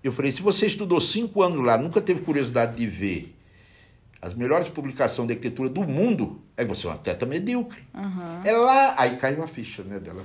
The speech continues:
Speaker 1: falou, puta. Eu acho que ela pensou, ah, esse livreirinho aí, não sei o que, tá,
Speaker 2: Uhum.
Speaker 1: puta, be-, babaquice. Eu sei que eu não sou nada, mas eu sou conhecido, é, fazer o quê?
Speaker 2: Ai,
Speaker 1: Né?
Speaker 2: é
Speaker 1: Aí,
Speaker 2: fato.
Speaker 1: mas a Paty ria, falou, bem feito. Eu falei, não, porque o arquiteto, você forma na puc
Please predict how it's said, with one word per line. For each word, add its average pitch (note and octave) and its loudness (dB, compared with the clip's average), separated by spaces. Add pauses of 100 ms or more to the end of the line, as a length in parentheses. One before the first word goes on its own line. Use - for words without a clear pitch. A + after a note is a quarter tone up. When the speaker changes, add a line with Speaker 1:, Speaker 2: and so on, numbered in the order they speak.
Speaker 1:
falou, F#2 -12 (140)
puta. - -18 (140)
Eu A2+ 0
acho A#2+ -2
que F3+ -2
ela F3 2
pensou, D#3 -4
ah, G#3 0
esse - -10
livreirinho C#3 -6
aí, B2 -6
não - -12
sei C3 -12
o - -16
que, C3+ -10
tá, D#3 -10
Speaker 2:
Uhum. F3+ -10
Speaker 1:
puta, G#3 -14
be-, C#3+ -12 (240)
babaquice. - -2
Eu C4 -4
sei D#4+ -2
que F#4 0
eu F#4 0
não C4 -6
sou D4 6
nada, D#3+ 6
mas E3 0
eu G#3+ -6
sou C4 -2
conhecido, C#4+ -6
é, - 0
fazer A#2+ -6
o G2 -10
quê? - -14 (180)
Speaker 2:
Ai, G#3+ 0
Speaker 1:
Né? A3 0 (160)
Speaker 2:
é - -10
Speaker 1:
Aí, - 6
Speaker 2:
fato. F3 4
Speaker 1:
mas D3 4
a C#3+ 6
Paty A2+ 0
ria, G2 -6
falou, G#2 -4
bem C3 2
feito. C#3 4
Eu G#3 -2
falei, D#4+ 2
não, - 4 (340)
porque B2 -4
o F#3 6
arquiteto, A3+ 2
você C3 -4
forma D#3+ 0
na G#3 2
puc - -4